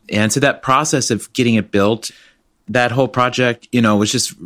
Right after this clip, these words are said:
sort of really born out for all of us of being creative people, knowing how hard it is to get a, a project funded. You know, if you're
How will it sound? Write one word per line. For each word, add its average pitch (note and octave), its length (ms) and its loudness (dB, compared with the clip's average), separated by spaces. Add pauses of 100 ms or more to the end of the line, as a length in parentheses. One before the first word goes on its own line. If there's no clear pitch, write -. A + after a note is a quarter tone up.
sort C3+ 220 0
of A2 100 -4
really B2+ 260 2
born A2+ 280 0
out G#2+ 300 0
for G#2+ 180 0
all C#3+ 100 2
of A#2+ 100 0
us F#2+ 360 -2
of F#2 480 -2 (500)
being A#2 260 2
creative G#2+ 360 0
people, F#2+ 600 -2 (220)
knowing A#2+ 320 4
how A#2+ 160 2
hard G#2 300 0
it G#2 80 -2
is F#2+ 280 -2
to G2 120 -4
get F#2+ 220 0
a, F#2 220 -2 (360)
a A2 80 -4
project - 340 -2
funded. E2 640 -2
You G2+ 120 -2
know, F2+ 140 2
if - 160 -6
you're F#2+ 320 0